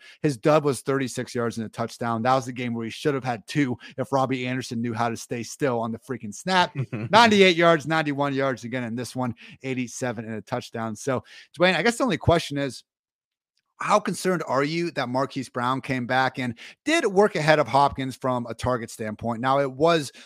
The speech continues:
Speaker 1: those two together at the top. Hollywood had eight, Hopkins had six, nobody else had more than three. So I can live with that, but we could see Rondale back after the bye. Do you think Hopkins has played his best ball, or are we just looking at an every week upside wide receiver one?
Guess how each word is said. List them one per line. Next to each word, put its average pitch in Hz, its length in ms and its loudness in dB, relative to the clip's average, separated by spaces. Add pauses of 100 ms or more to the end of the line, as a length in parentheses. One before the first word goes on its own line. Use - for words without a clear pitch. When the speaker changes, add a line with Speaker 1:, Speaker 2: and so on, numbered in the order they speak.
(100)
Speaker 1:
those 143 240 -2
two 135 220 -2
together 117 420 -6
at 107 100 -4
the 107 60 -18
top. 98 340 -6
Hollywood 127 400 0
had 110 200 -8
eight, 131 260 -6 (200)
Hopkins 135 400 -2
had 113 120 -6
six, - 380 -8
nobody 123 340 -6
else 123 220 -4
had 123 280 0 (220)
more 120 160 -2
than 104 240 -10
three. 160 260 -2
So 135 360 -2 (340)
I 302 120 6
can 175 200 0
live 156 360 2
with 127 240 -8
that, 135 320 0
but 254 200 -2
we 214 60 -4
could 208 240 -2
see 190 160 -6
Rondale 143 580 0
back 131 300 0
after 127 320 -2
the 104 80 -10
bye. 139 420 2 (280)
Do 196 100 -6
you 247 80 0
think 320 240 0
Hopkins 160 560 4
has 143 220 -2
played 151 240 -2
his 127 100 -6
best 135 260 -4
ball, 165 200 4
or 165 80 4
are 135 40 0
we 165 140 -2
just 165 220 -4
looking 143 260 -4
at 123 140 -2
an 117 80 -8
every 120 240 -6
week 117 260 -6
upside 117 440 -4
wide 113 160 -4
receiver 107 340 -10
one? 127 280 0